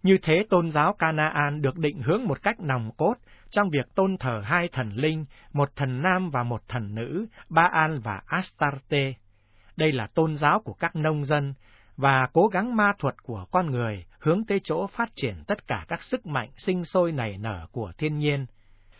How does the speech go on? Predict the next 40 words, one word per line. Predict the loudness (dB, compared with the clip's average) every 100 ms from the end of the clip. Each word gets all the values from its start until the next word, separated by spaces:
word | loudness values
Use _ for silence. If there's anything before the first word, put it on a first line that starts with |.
| -20 -20 0
Trong | 2 2 2
tinh | 0 0
thần | 0 -2 2
tôn | 2 2 2
giáo | 0 0
này, | 0 -2 -4 -4
tục | -4 -4 -4
điếm | 0 0 0
thánh | -2 0 -2
đã | -2
đặc | 0 0 0
biệt | -4 -4
được | -6 -6 -6
phát | -2 -2 -2
triển. | -6 -6 -12 -18 _ -20 -20 -8
Giống | 2 2 4
như | 2
việc | 4 0 0
đổ | -2 -2
một | -4 -4
chút | -2 -2 2
nước | 2 2 2
nơi | 2 4
có | 0
các | 0 -4
hột | -2 -6 -6 -6
trà | -4
là | -2 -2 -2 -4
và | -4
một | -2 -4 -4
cành | -4 -4 -4
lá | -2 -2 -2
trà | -2 -2
là, | -2 -6 -8 -16 _ -4
cầu | 0 0 2
chúc | -2 0
có | 0 4
mưa | 4 4 2 -2 -20 -4
hay | 0 2
làm | 0 0